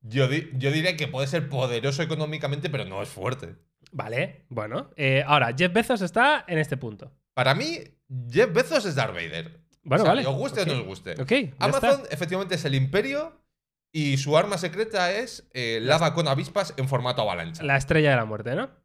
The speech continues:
Speaker 1: Básicamente.
Speaker 2: Eh, el emperador es más poderoso que Vader. Palpatine le mete un viaje con los rayos y a tomar por culo. Le fríe el mecanismo de respiración, claro.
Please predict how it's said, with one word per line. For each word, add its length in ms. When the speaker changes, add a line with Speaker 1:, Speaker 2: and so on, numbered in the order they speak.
Speaker 1:
Básicamente. 840
Speaker 2:
Eh, 380
el 100
emperador 380
es 100
más 180
poderoso 500
que 140
Vader. 560
Palpatine 680
le 80
mete 220
un 80
viaje 420
con 240
los 140
rayos 640
y 120
a 120
tomar 260
por 160
culo. 220
Le 160
fríe 280
el 100
mecanismo 440
de 80
respiración, 480
claro. 280